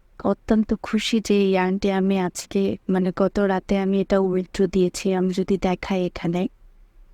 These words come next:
যে উইথড্র হিস্টোরিটা, এই যে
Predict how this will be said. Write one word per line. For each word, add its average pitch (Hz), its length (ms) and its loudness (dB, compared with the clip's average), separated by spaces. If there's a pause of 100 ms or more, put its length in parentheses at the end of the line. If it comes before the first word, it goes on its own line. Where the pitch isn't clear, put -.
(760)
যে 190 180 2
উইথড্র 190 460 0
হিস্টোরিটা, 185 760 0
এই 196 100 0
যে - 140 -8